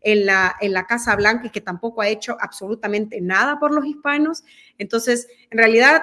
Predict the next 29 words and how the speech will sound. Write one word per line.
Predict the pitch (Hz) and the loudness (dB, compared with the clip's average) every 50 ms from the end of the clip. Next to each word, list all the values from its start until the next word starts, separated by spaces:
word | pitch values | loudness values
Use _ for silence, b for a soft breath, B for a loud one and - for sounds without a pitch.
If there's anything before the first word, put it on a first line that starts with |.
| - - | 0 0
ahí | 226 226 269 - | 2 2 2 2
tú | - 294 | -2 -2
te | - 254 | 0 4
das | 247 240 240 240 | 4 4 2 2
cuenta | - - 254 254 262 254 254 240 | 0 0 2 2 2 2 2 2
de | 214 190 - | 2 0 -4
que | - | -6
es | 220 | -8
puro | - _ - 254 254 240 233 220 202 185 - | -6 _ -4 2 4 4 4 4 2 0 2
cuento | - 226 233 226 202 | 0 0 2 0 -2
chino, | 190 - - 311 302 294 269 285 440 - - _ _ _ _ _ _ _ _ _ _ _ _ _ - _ | 0 4 6 6 6 6 4 2 -2 -6 -10 _ _ _ _ _ _ _ _ _ _ _ _ _ -20 _
eh, | _ 220 214 214 202 196 190 190 | _ 2 4 4 4 2 0 -2
que | - 214 | -6 -8
te | - | -8
están, | 180 - - 220 220 233 233 233 220 180 B B B B B _ | -10 -4 0 0 2 2 2 0 -2 -4 B B B B B _
que | - 202 | -8 -8
te | - | -6
están | 202 - - 220 220 226 | -8 -4 -2 -2 0 2
dando | 220 226 226 226 233 233 233 214 214 | 2 4 4 4 4 4 2 2 2
a | - 202 - | -2 -4 -2
tole | - 233 240 247 233 233 | 0 0 2 2 0 0
con | 233 208 196 | 0 -2 0
el | 190 190 190 | 0 -2 2
dedo, | 185 262 269 269 262 247 247 | 4 4 4 4 4 2 0
como | 247 214 190 196 196 | 0 -4 -4 -2 -2
dicen | 220 226 226 233 208 | -4 -4 -4 -4 -4
en | 190 185 196 | -2 -2 -2
México. | 220 262 269 262 - 247 202 - - 202 202 240 B B B B B B B B | 0 0 -2 -2 -4 -8 -10 -8 -6 -8 -8 -8 B B B B B B B B
Entonces, | - 214 208 - 233 233 254 254 254 254 | -10 -6 -2 -2 -2 2 2 0 0 0